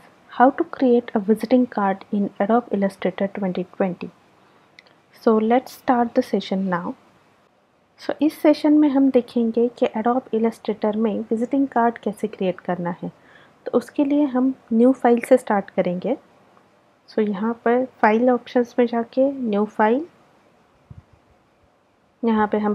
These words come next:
प्रिंट कमांड दे देंगे और यूनिट्स कर देंगे इंचेस। Size of visiting card is generally three point five by two inches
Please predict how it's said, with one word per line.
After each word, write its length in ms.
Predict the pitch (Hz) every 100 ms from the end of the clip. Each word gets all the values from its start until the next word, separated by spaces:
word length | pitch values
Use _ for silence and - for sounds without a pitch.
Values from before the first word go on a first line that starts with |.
| 208
प्रिंट 260 | - 226 240
कमांड 400 | - 240 233 240
दे 100 | 240
देंगे 340 | 233 233 226 247 262 _ -
और 380 | 208 202 202 -
यूनिट्स 400 | 208 220 226 -
कर 180 | - 202 -
देंगे 260 | 196 196 -
इंचेस। 420 | 208 196 190 233 311 - - _ _ _ _ _ _ _ _ _ _ _ -
Size 240 | 254 269
of 180 | 311 -
visiting 340 | 262 262 277 269
card 300 | 262 254 254 - 233
is 180 | 214 220
generally 460 | 226 214 220 220 226 226 -
three 260 | 254 262 262 -
point 300 | 254 254 -
five 500 | - - 196 185 190 202 -
by 380 | 202 196 190 196 196 - - _
two 240 | - 254 247 226
inches 520 | 202 - 175 - 269